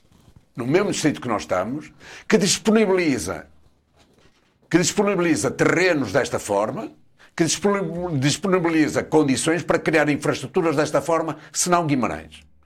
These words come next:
Guimarães, quando quer ter qualquer coisa, tem que dar muito ao contrário dos outros.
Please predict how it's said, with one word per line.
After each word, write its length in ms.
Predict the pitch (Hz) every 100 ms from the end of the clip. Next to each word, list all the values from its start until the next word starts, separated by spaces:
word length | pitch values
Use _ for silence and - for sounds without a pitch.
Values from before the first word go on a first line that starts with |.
| _ _ _ -
Guimarães, 460 | 202 185 202 233
quando 220 | - 190
quer 200 | - 151
ter 160 | - 139
qualquer 320 | 143 123 110
coisa, 380 | - 139 143 139 - -
tem 180 | - 214
que 120 | 156
dar 280 | 175 180 156
muito 460 | 143 156 190 196 196
ao 140 | - 165
contrário 440 | 175 160 180 180
dos 220 | 160 139
outros. 540 | 165 196 131 82 78